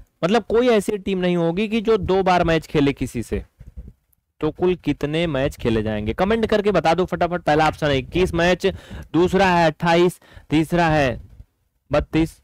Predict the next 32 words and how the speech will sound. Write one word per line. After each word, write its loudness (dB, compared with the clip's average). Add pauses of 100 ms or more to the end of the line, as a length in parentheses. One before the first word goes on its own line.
(140)
चौथा 0
है -2
अड़तालीस। -6 (1040)
क्या 0
कोई 0
सही -2
है? -4 (360)
चलिए 2
मैं 0
बताता -4
हूँ। -10 (480)
अ, 4
देखिए 0
इसमें -2
मैं 0
सबसे -4
पहले 0
तो -2
आपको 0
एक 0
सूत्र 0
बताऊंगा -2
छोटा -4
सा, -14 (680)
फिर 0
मैं 0
आपको 0
इसको -4
विस्तार 0
से 0
भी 0
बताऊंगा, 0